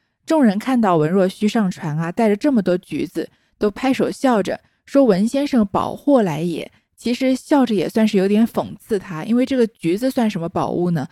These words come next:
而且这橘子又这么便宜，所以文若虚啊，觉得非常的惭愧，无地自容，但是也只好啊，忍气吞声的上船，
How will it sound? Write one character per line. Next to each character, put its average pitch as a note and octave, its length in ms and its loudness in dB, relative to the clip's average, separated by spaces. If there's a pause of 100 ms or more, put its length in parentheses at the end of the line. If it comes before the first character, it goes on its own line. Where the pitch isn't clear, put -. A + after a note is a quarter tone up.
(200)
而 G#3 100 -4
且 G#3 100 0
这 A3+ 120 0
橘 F3+ 180 -2
子 G3+ 80 -2
又 A3+ 100 6
这 A3 120 2
么 G#3 80 2
便 D#3+ 440 -4
宜， F#3 180 -4 (460)
所 B3+ 120 4
以 B3 40 6
文 F3+ 180 2
若 A3 200 4
虚 A3+ 200 -2
啊， G3+ 100 2
觉 F3 140 -4
得 G3 60 0
非 A#3+ 180 -2
常 F3 200 -6
的 F3+ 200 2
惭 - 320 -10
愧， A3 260 -2
无 E4 160 -2
地 B3 160 0
自 A3 180 -2
容， C#3+ 300 -2 (380)
但 C4 140 0
是 A#3+ 120 -2
也 F#3+ 80 0
只 G#3 180 -4
好 A3 200 -4
啊， C#3+ 140 -4
忍 D#3+ 200 -6
气 G#3 200 -6
吞 A3+ 220 0
声 A#3+ 160 0
的 G#3 80 0
上 G#3 240 -2
船， - 340 -8